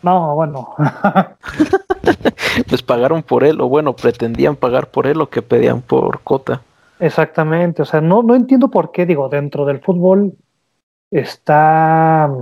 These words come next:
Speaker 1: yo siento que menospreciado la posición de portero, subestimada, no sé, o sea, normalmente no, no quieren invertir en un extranjero, en un poco para cubrir un,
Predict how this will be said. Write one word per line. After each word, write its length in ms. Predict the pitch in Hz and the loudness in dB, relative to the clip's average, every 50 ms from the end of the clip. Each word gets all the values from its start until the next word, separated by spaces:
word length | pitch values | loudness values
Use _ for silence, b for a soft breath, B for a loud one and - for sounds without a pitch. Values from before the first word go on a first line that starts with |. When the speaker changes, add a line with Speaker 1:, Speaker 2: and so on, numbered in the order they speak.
| 120 131 | -6 -2
Speaker 1:
yo 200 | 131 147 165 156 | 2 2 2 2
siento 500 | - - 170 160 160 156 - 175 170 - | 2 2 2 2 2 2 0 -2 -2 -2
que 180 | - - 131 120 | -2 -4 -2 -2
menospreciado 680 | 123 127 131 - - - - 131 127 - 170 160 170 | -4 -6 -10 -12 -6 -2 -2 -2 0 0 0 2 2
la 140 | 170 151 - | 4 2 2
posición 340 | - 131 120 - - 160 156 | 0 -2 -4 -2 0 2 4
de 80 | 165 160 | 4 2
portero, 560 | - 143 135 - - 151 151 190 214 240 - _ _ _ _ _ _ _ _ | 2 -2 -4 -2 0 0 0 2 0 -2 -6 _ _ _ _ _ _ _ _
subestimada, 920 | - - 160 143 139 143 139 - - 147 135 139 156 170 180 190 202 208 - _ _ _ _ _ _ _ _ _ - | -6 -2 0 2 2 2 0 -2 -4 -4 -2 0 2 4 4 2 2 -2 -6 _ _ _ _ _ _ _ _ _ -2
no 180 | 160 160 170 | 0 0 0
sé, 260 | 170 - 160 160 151 - - | 2 2 2 2 0 -2 -4
o 60 | - | -2
sea, 200 | - 151 143 131 | 0 2 2 2
normalmente 680 | 131 156 156 156 175 214 220 226 220 208 202 - 233 | 4 2 4 4 4 4 4 4 2 2 0 2 2
no, 160 | 226 233 208 - - - | 2 2 2 0 2 2
no 120 | 165 165 | 2 2
quieren 260 | - - 196 190 180 | 2 0 0 0 0
invertir 500 | 165 147 151 147 - - 175 180 175 202 226 | -2 0 0 0 0 0 0 0 0 0 0
en 120 | 180 147 | 0 0
un 120 | 151 156 170 | 2 2 2
extranjero, 720 | 175 - - 147 139 135 131 - 175 185 196 202 202 247 226 | 2 0 -2 -4 -6 -4 -2 0 2 2 2 0 -2 -4 -6
en 140 | 156 135 | -6 -6
un 100 | 143 151 | -4 -4
poco 400 | 143 - 160 - 139 135 127 123 | -2 -4 -4 -2 -2 -2 -2 -2
para 340 | - 139 131 131 127 127 127 - | -2 -2 0 0 0 0 0 0
cubrir 280 | - 143 143 156 151 | 0 0 2 2 2
un, 140 | 160 151 - | 0 -2 -4